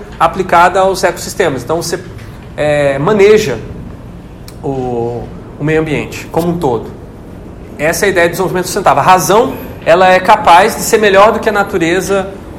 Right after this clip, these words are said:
é, como ela vem antes do ser humano, digamos assim.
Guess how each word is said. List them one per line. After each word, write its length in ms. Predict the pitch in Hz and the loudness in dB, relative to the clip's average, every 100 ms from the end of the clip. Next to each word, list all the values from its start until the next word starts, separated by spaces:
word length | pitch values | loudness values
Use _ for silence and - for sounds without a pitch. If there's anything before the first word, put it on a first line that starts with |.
| - - | -16 -10
é, 680 | 139 139 135 131 127 123 120 - - - - | -4 -2 -2 -2 -4 -6 -10 -12 -14 -14 -8
como 180 | - 160 | -2 2
ela 160 | 165 156 | 4 2
vem 360 | 143 156 160 160 135 135 | 0 -4 -4 -6 -10 -10
antes 280 | 170 170 170 | -4 -4 -4
do 80 | - | -8
ser 200 | - 170 | -6 -4
humano, 300 | 151 123 101 | -2 -4 -6
digamos 340 | - 113 117 - | -10 -10 -10 -10
assim. 280 | - - | -10 -12